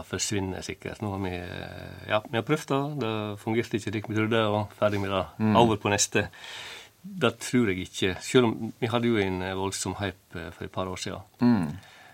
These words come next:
Speaker 1: Og på en måte tilsvarende slags backlash da. Mange brente fingrene sine, noen ble rike, men, eh, men enda flere brente nok fingrene sine,
Speaker 2: Mm.
Speaker 1: hoppet på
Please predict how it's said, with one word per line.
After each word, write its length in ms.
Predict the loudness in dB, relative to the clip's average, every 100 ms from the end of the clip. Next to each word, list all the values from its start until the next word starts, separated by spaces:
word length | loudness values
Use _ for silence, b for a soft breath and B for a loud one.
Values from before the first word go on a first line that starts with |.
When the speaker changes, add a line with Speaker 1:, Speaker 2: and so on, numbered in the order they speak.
| b _ -4
Speaker 1:
Og 580 | -2 0 0 -2 -6 -14 -8
på 120 | -4
en 80 | -2
måte 240 | 2 0 0
tilsvarende 800 | -2 -2 -2 -2 0 2 2 2 2 -4 -12 B B
slags 380 | -8 -6 -6 -8 0
backlash 420 | 0 2 -2 0
da. 100 | 0 0
Mange 540 | 0 2 2 0 0 -2
brente 340 | -2 -2 -2
fingrene 380 | -2 0 0 0
sine, 300 | 0 0 -2 -2 -4 -6 -6 -8 -10 -12 B B B -8
noen 260 | -8 0 0
ble 80 | 2
rike, 400 | 0 0 4 4 4
men, 240 | -2 -2 -2
eh, 640 | -4 -4 -4 -6 -8 -8
men 320 | -6 -6 -4
enda 240 | 0 0
flere 300 | 2 2 2 0
brente 260 | -2 -2
nok 140 | -4 -2
fingrene 380 | -4 -2 -4 -4
sine, 320 | -4 -2 2
Speaker 2:
Mm. 300 | 4 4 0
Speaker 1:
hoppet 300 | -4 -2 -4
på 140 | -2